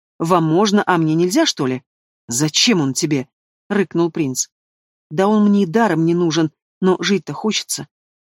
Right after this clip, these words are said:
У нас чувства", — выпалила я, не моргая. "Гнусная ложь", —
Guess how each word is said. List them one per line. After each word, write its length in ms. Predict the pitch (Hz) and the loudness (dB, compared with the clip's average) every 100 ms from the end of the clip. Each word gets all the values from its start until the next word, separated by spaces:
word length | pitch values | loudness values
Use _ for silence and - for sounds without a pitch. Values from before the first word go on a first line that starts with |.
| _ | _
У 80 | 170 | 2
нас 220 | 233 285 | 2 2
чувства", — 500 | - 208 165 170 180 - _ _ _ | -2 -4 -4 -4 -4 -6 _ _ _
выпалила 500 | - 277 320 196 175 | -2 -2 2 0 2
я, 160 | 165 165 | 2 0
не 120 | 170 | 0
моргая. 460 | 170 175 151 135 123 - _ _ - | -2 -2 -2 -4 -6 -12 _ _ -10
"Гнусная 640 | 147 185 247 - 180 175 | 0 4 4 2 2 2
ложь", — 360 | 156 147 - | 2 0 -4